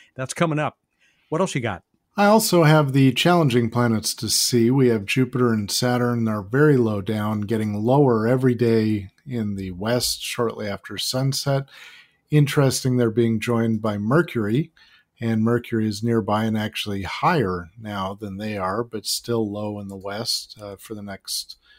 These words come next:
Speaker 2: it'll be visible for the next couple weeks, but you'll have to look soon after sunset. Might want to bring binoculars.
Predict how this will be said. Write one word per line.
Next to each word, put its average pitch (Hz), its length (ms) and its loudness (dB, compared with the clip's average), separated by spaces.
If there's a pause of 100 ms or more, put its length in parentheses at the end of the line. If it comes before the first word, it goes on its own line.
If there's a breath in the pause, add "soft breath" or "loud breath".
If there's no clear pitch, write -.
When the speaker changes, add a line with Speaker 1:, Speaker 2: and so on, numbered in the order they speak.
(320 soft breath)
Speaker 2:
it'll 190 140 -6
be 151 80 2
visible 113 380 0
for - 120 -8
the 107 80 -2
next 104 280 -6
couple 101 300 -10
weeks, 110 380 -6
but - 400 -10
you'll 95 320 -8
have 101 300 -10
to - 100 -14
look 95 260 -10 (180)
soon 110 300 -6
after 98 220 -8
sunset. 107 560 -6
Might 160 160 -2
want 135 160 -2
to 120 40 -4
bring 113 240 -4
binoculars. 107 760 -6